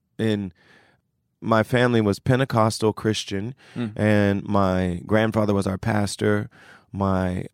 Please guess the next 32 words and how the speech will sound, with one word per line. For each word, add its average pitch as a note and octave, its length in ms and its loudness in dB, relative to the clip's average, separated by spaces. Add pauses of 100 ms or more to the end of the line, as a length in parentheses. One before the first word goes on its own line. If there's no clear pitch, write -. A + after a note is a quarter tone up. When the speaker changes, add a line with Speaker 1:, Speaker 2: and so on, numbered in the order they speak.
(160)
Speaker 1:
grandmother G#2 580 4
was F#2+ 180 -2
the F2+ 80 -4
church G#2 320 0
organist. G2+ 500 2
My F#2 140 -2
mother G2 420 2
was F2+ 200 0
the F2 80 -6
choir F#2+ 320 0
director. F#2 540 0 (440)
My G2 160 0
dad F#2+ 580 2 (320)
taught G#2+ 240 0
Sunday G2+ 280 0
school G2 300 2
and F#2 120 -2
played F#2 180 0
the F#2 60 -4
drums. F#2 580 0 (540)
I G2+ 60 -2
have G2 180 2
uncles G#2+ 400 2
who G#2 100 2
are G2+ 80 4
ministers G2+ 640 0
and F2+ 140 -4
pastors F#2+ 600 0
and E2+ 180 -6
bishops, A2 500 2
and, F2+ 220 -2 (460)
and G2+ 500 0